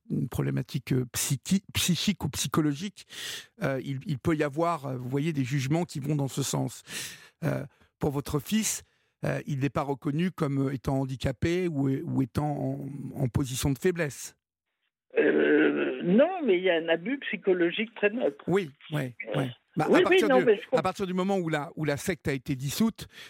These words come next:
Speaker 1: euh, c'est, c'est qu'on a reconnu, euh, l'influence néfaste de, de la Gourelle, euh, et de son, de, du fameux papa, là,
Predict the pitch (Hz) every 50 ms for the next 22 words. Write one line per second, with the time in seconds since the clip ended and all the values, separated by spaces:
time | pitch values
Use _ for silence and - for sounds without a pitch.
0 | - _ - 156 139 135 127 131 135 - - - 135 131 127 - - 143 123 -
1 | 139 135 139 135 123 - - - - 139 135 160 180 185 170 143 127 120 - _
2 | _ _ _ - 143 147 147 - - 156 151 156 160 170 165 - - - - 151
3 | 151 151 - - 180 170 180 - - - - 131 131 131 127 127 135 131 127 127
4 | 131 123 139 135 135 131 139 135 123 131 131 139 156 165 151 143 131 127 123 -
5 | - - - _ _ _ 139 127 127 123 135 127 120 127 120 - - 135 131 127
6 | 123 120 120 - _ _ _ 131 131 - - - - 139 139 - - 139 135 143
7 | 127 - 160 147 - - 185 196 202 170 156 170